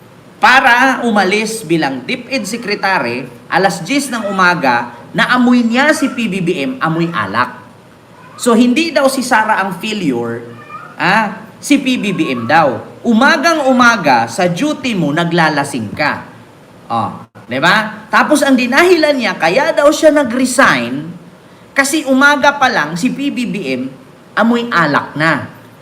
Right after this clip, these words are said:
Pero, mga kababayan, doon pa niya naamoy na amoy alak nung inabot na niya ang resignation paper.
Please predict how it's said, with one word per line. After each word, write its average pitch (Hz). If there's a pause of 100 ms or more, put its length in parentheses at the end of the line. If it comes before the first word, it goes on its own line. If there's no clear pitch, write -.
Pero, 320
mga 202
kababayan, 214 (420)
doon 330
pa 302
niya 285
naamoy 269
na 240
amoy 240
alak 208
nung 254
inabot 220
na 208
niya 190
ang 151
resignation 147
paper. 113